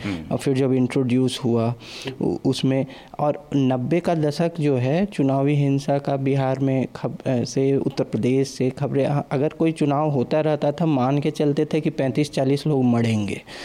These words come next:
Speaker 2: समाचार में आता था।
Speaker 1: ये
Speaker 2: चुनाव
Speaker 1: हर phase में booth
Speaker 2: <laughs>
Speaker 1: capturing,
Speaker 2: चुनाव,
Speaker 1: load जाना।
Speaker 2: चुनावी हिंसा में चालीस मरे, मतलब कि ये सब आम बातें थी। उसको लेके ये बहुत एक राहत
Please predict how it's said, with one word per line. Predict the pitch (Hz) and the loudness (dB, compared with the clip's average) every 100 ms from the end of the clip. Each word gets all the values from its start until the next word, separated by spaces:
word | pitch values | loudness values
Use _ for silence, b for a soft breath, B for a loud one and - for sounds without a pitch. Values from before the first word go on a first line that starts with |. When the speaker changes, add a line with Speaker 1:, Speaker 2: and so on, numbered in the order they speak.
| B B | B B
Speaker 2:
समाचार | - 131 127 120 139 123 | -4 0 0 0 0 2
में | 139 120 - | 0 0 -2
आता | 127 127 143 | -2 0 0
था। | 202 | 0
Speaker 1:
ये | 196 | -2
Speaker 2:
चुनाव | 190 156 147 | 0 2 2
Speaker 1:
हर | 190 135 | 0 0
phase | 160 143 139 | 0 0 2
में | 143 151 302 | 2 0 -2
booth | - 117 139 160 | -4 -4 -2 -2
Speaker 2:
<laughs> | - | 0
Speaker 1:
capturing, | 127 135 131 135 127 | 0 2 2 0 0
Speaker 2:
चुनाव, | 160 156 156 156 | 0 2 2 0
Speaker 1:
load | 131 | 0
जाना। | 120 120 | -2 -2
Speaker 2:
चुनावी | 156 151 156 165 | 0 2 2 2
हिंसा | 160 151 160 | 2 2 2
में | 151 143 | 2 2
चालीस | 147 127 131 131 | 2 2 2 0
मरे, | 107 98 82 - B B B - | 0 -2 -6 -14 B B B -2
मतलब | 135 165 170 | 0 0 0
कि | - 240 - - | 0 0 -2 0
ये | 135 165 | 2 2
सब | 208 202 170 | 2 0 0
आम | 147 175 | 0 2
बातें | 160 160 170 | 0 0 -2
थी। | 170 196 - | -2 -6 -2
उसको | 156 160 - 214 | -2 -2 0 2
लेके | 180 180 226 | 4 2 2
ये | 220 202 | 2 2
बहुत | 156 170 190 - - | 2 2 0 -6 0
एक | 185 185 180 180 170 139 139 151 | 2 4 4 4 4 4 2 2
राहत | 131 131 131 160 185 | 2 0 0 -2 -4